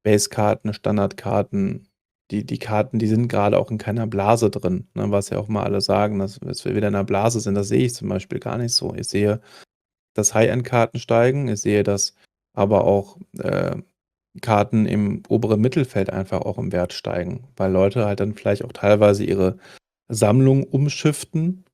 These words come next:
ähm, sich verkleinern, das Geld dann lieber irgendwie in, in einer Karte bündeln, die nochmal einen höheren Wiederverkaufswert hat, wenn man das dann möchte und braucht. Von daher finde ich es eigentlich gar nicht so unspannend momentan.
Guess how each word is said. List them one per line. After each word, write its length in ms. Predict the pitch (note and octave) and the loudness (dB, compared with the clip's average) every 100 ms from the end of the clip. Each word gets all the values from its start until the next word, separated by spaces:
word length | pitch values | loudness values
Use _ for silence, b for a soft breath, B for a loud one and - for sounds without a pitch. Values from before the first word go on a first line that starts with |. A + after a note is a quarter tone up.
| - | -2
ähm, 680 | G#2 G#2 G#2 G#2 G#2 G#2 G#2+ b b _ - | 2 4 2 2 -2 -4 -8 b b _ -12
sich 120 | A2 | -2
verkleinern, 1000 | G#2+ G2 - G2+ A2+ C3 C#3 C#3+ D3+ D#3 | 0 0 0 2 4 4 2 0 -2 -2
das 220 | - - | -4 0
Geld 260 | G#2+ G#2+ G#2+ | 4 4 4
dann 100 | G#2 | 2
lieber 320 | A2+ A#2 G#2+ | 2 2 0
irgendwie 380 | - G#2+ G2+ G#2 | 0 -2 0 0
in, 440 | G#2 G2+ - - _ | -2 -4 -6 -14 _
in 80 | A2 | -8
einer 400 | - G2+ B2+ C3+ | -4 -2 0 -2
Karte 420 | C3 C3 A#2+ C3 | -4 -2 -2 0
bündeln, 460 | B2 B2 C3+ C#3 C3+ | 0 2 2 0 -2
die 120 | A2+ | -2
nochmal 340 | G#2+ G2+ G#2+ G#2 | -2 -2 -4 -2
einen 80 | |
höheren 280 | G#2 G#2 G2+ | 0 0 0
Wiederverkaufswert 960 | G2+ A#2+ B2 B2 B2 A#2+ A#2 - B2+ - | 0 0 0 -4 0 0 0 0 0 2
hat, 280 | C3+ - - | 0 -2 -8
wenn 120 | - A2+ | -2 0
man 140 | A2+ | 0
das 160 | A2 - | -2 -2
dann 160 | A2+ | 0
möchte 320 | A2+ A#2+ - | 0 0 -2
und 120 | G#2+ G2+ | -4 -4
braucht. 500 | - G#2 C3+ - _ b _ _ _ _ _ _ - | 2 2 2 -2 _ b _ _ _ _ _ _ -8
Von 120 | - | -4
daher 240 | F#2 G2+ | -2 -2
finde 200 | - A2+ | 0 0
ich 80 | G#2 | 0
es 60 | G2 | 0
eigentlich 340 | G#2 G#2+ - | 0 0 0
gar 160 | G#2+ G#2+ | 0 2
nicht 160 | G#2 | 2
so 100 | A2 | -2
unspannend 680 | - B2 - - F2+ F2+ - | -2 -2 -4 -8 -6 -6 -6
momentan. 560 | F2+ F#2+ F#2 - - | -6 -4 -6 -6 -8